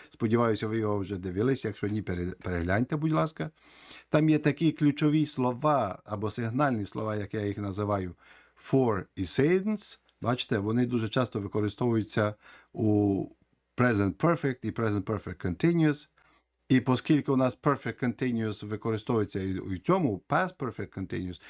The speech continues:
то вони і там можуть бути використані. І приклад тут зразу present perfect continuous спочатку. Приклад у нас там який? I am really tired.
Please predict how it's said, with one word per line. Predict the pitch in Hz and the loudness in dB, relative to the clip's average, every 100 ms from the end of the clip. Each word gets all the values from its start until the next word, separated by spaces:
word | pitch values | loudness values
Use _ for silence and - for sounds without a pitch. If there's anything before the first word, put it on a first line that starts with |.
| - | -6
то | - | 0
вони | 139 131 | 2 2
і | |
там | 95 95 | 0 0
можуть | 117 127 120 | 2 0 -4
бути | 123 123 123 | -8 -6 -2
використані. | 123 123 117 110 - 110 104 - _ - - - _ - - | -2 -2 -4 -4 -4 -4 -4 -10 _ -20 -20 -20 _ -20 -4
І | - 180 | 2 4
приклад | 185 202 170 143 | 4 4 4 2
тут | 147 135 | 2 0
зразу | 131 147 143 143 120 - _ _ | 2 2 2 -4 -6 -12 _ _
present | 143 143 123 117 | 0 0 -2 -2
perfect | 123 107 110 - | -4 -4 -6 -4
continuous | 98 113 98 92 | -4 -4 -4 -6
спочатку. | - 95 90 87 - 104 _ - _ | -8 -6 -6 -6 -12 -20 _ -20 _
Приклад | - 185 165 151 | 2 2 2 2
у | |
нас | 139 131 | 0 0
там | - 127 | 0 0
який? | 117 - 85 - _ _ | 0 -2 -12 -12 _ _
I | - 147 143 | 0 4 4
am | 131 | 2
really | 156 208 202 190 - | 2 2 2 0 0
tired. | 165 104 95 98 90 | 0 2 -2 -4 -6